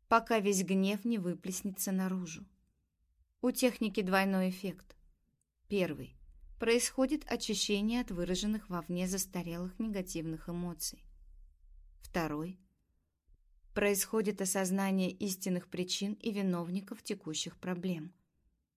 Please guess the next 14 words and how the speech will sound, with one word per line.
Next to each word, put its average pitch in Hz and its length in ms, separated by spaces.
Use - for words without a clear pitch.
Осознание 196 720
детских 190 560
психических 185 840
травм, 180 460
которые 190 480
вызывают 170 600
текущие 165 640
проблемы. 175 640
А 233 100
чем 226 360
более 190 440
как-то 190 420
проблема 175 600
осознается, 160 840